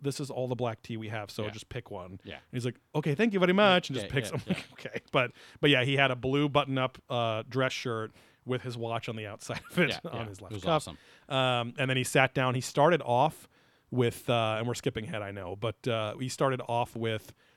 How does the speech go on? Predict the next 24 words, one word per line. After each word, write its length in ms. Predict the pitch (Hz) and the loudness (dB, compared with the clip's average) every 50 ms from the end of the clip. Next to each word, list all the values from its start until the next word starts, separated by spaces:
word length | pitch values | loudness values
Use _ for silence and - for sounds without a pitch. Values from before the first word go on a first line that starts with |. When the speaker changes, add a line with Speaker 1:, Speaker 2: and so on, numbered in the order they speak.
| _ - | _ -8
Speaker 1:
just 160 | - 127 113 | -6 -4 -4
a 60 | 135 | -4
big 240 | 113 - 135 135 127 | -2 -2 -4 -2 -2
plate 160 | - 151 139 | 0 0 0
of 80 | 131 117 | 0 0
asparagus 540 | 117 - - - 123 120 123 131 131 127 - | -4 -6 -4 -4 -2 -2 -2 -2 -4 -6 -6
and 180 | - 120 110 | -8 -10 -10
potatoes, 800 | - 113 - - - 117 131 160 175 208 254 294 285 - - - _ _ _ _ _ _ _ - | -10 -12 -10 -8 -8 -4 -2 0 0 0 0 -2 -4 -8 -14 -20 _ _ _ _ _ _ _ -2
I 80 | 165 | -2
think, 240 | 175 - - 214 220 - | 0 0 0 -4 -2 -2
to, 160 | - 139 147 - | -4 -6 -2 -2
as 100 | 123 120 | -2 -2
his 120 | 120 110 | -2 -4
first 260 | - - 131 135 135 | -2 2 4 6 6
Speaker 2:
So, 160 | 131 127 123 | 6 6 6
Speaker 1:
plate, 280 | 123 120 120 117 117 117 | 6 6 6 4 2 0
and 140 | 131 127 127 | -2 -2 0
then 420 | 123 120 117 113 113 113 113 113 - | 0 0 -2 -2 -4 -6 -8 -6 -2
Speaker 2:
he 60 | 143 | 0
had 80 | 135 117 | 0 0
asparagus, 600 | 113 - - - 156 165 170 170 165 170 156 - | 0 -4 -6 -4 -4 -2 -2 -2 -4 -4 -4 -4
he 100 | - 139 | -2 -2
had 120 | 123 117 - | -2 -2 -4
taters, 580 | - - 135 127 123 123 120 120 120 110 - | -6 -6 -4 -4 -2 -2 -2 -4 -4 -6 -8